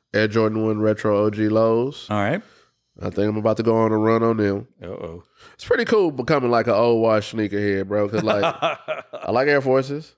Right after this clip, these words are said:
Speaker 2: Yeah.
Speaker 1: Um, I'm probably finna go on a run on, uh, Retro one O G lows.
Speaker 2: Yeah.
Speaker 1: Like, colors that came to the shop, and I just like, "Eh,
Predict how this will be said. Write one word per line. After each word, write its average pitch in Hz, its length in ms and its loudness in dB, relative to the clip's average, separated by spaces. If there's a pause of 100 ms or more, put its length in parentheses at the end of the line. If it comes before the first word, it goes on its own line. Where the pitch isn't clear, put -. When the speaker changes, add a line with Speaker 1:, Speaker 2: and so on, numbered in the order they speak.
Speaker 2:
Yeah. 143 180 -4 (320)
Speaker 1:
Um, 98 680 -2 (360)
I'm 95 120 -10
probably 113 240 0
finna 117 160 -2
go 123 160 2
on 120 60 0
a 113 40 0
run 120 340 2
on, 117 180 0
uh, 110 500 2
Retro 113 440 -2
one 113 160 0
O 113 140 0
G 113 360 -4 (560)
lows. 107 540 0
Speaker 2:
Yeah. 95 200 -2
Speaker 1:
Like, 95 160 -2 (580)
colors 131 260 2
that 113 120 0
came 120 240 2
to 113 60 -4
the 110 60 -2
shop, 110 260 0
and 107 80 -2
I 107 60 2
just 104 120 -8
like, 107 220 -2
"Eh, 151 340 2